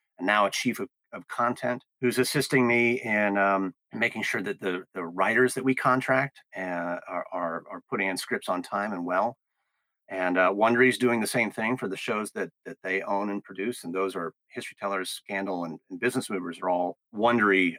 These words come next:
uh, owned shows. And then History Daily is something that I do,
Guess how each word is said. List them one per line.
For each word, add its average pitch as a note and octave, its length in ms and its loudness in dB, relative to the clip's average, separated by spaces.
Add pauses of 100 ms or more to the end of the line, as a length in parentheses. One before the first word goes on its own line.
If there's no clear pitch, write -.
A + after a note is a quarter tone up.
uh, F2+ 320 2
owned G2 340 2
shows. F2 680 -2
And F#2+ 100 -2
then F#2+ 80 -4
History G2 300 -8
Daily F#2 340 0
is F2 120 -4
something F2 280 -6
that E2+ 100 -6
I F2+ 140 2
do, F2 320 -4